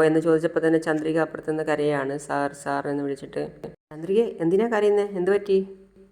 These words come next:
"മലറിന് എന്ത് പറ്റിയെന്ന് അറിയില്ല, പെട്ടെന്ന് റോഡിൽ മയങ്ങി വീണു. അവളെ ഇവിടെ ഒരു ഹോസ്പിറ്റലിൽ കൊണ്ടുവന്നിരിക്കുകയാണ്."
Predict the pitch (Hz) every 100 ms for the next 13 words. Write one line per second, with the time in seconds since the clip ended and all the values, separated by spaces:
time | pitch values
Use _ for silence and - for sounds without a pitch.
0 | _ - 160 180 190 180 160 165 175 165
1 | 170 165 160 156 151 147 151 151 151 175
2 | 180 165 156 165 165 151 147 156 151 147
3 | 147 151 - _ _ _ _ - 151 165
4 | 170 170 165 165 165 165 160 - 190 180
5 | 185 156 156 156 151 147 156 151